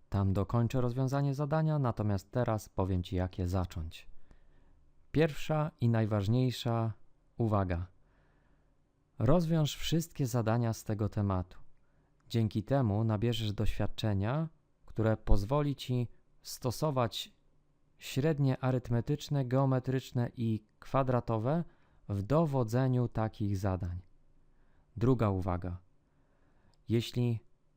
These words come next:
w zadaniu dowodowym, w założeniu pojawiają się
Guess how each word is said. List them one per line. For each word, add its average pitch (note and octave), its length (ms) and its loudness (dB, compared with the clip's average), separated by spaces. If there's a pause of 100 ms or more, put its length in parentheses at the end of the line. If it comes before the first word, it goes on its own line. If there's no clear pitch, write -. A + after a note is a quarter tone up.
(140)
w G2+ 100 -4
zadaniu C#3+ 680 2
dowodowym, A#2+ 840 0 (1500)
w G2+ 100 -4
założeniu C3+ 640 0
pojawiają C3 520 4
się B2+ 320 -4